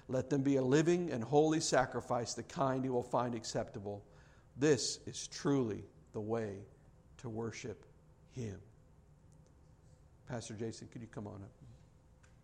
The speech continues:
The question for us, we've already talked about it in the last few weeks.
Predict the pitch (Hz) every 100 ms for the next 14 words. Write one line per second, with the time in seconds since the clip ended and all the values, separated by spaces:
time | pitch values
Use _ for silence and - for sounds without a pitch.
0 | - - - - - - - - - -
1 | - 117 165 170 - 143 131 127 123 107
2 | - - - - - - - - - -
3 | - - - - - - - - - -
4 | - 175 214 202 202 208 208 156 143 143
5 | 147 151 143 - 147 131 143 - -